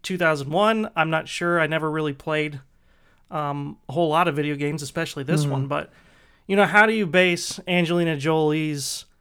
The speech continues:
Speaker 1: interpretation of this character on, on that? And do you get upset maybe if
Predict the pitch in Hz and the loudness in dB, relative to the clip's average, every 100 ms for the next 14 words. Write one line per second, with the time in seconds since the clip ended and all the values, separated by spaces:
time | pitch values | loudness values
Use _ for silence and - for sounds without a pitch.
0 | _ _ _ 180 170 190 180 - 180 196 | _ _ _ -2 2 2 0 0 0 0
1 | 165 139 139 - 147 139 135 147 156 147 | -4 -4 -6 -4 -4 -4 -6 -6 -2 0
2 | 147 139 131 _ _ _ _ _ 170 151 | -2 -4 -10 _ _ _ _ _ 0 0
3 | 139 151 151 135 - - 170 160 147 147 | 2 2 2 0 -8 -4 0 2 0 -4
4 | 135 - 180 175 175 143 165 165 - 175 | -10 -6 -2 0 0 0 0 0 0 -4
5 | - - - 175 185 - 190 190 185 196 | -4 -10 -2 -2 -2 -2 -2 -2 -2 -6
6 | 202 180 170 - - - - | -4 -2 -4 -6 -20 -20 -20